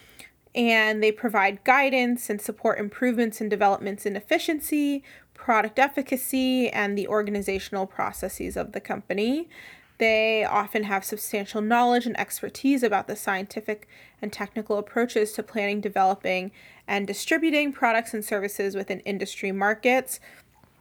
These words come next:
So particularly, like, in the medical device market, they might have experience in medical device design, uh, medical device production, and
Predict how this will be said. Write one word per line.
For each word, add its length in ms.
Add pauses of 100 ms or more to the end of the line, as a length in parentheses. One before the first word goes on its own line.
(560)
So 480
particularly, 1000
like, 360
in 320
the 140
medical 420
device 680 (600)
market, 720 (240)
they 120
might 220
have 260
experience 720
in 140
medical 400
device 440
design, 840 (220)
uh, 180
medical 400
device 760 (720)
production, 960 (160)
and 600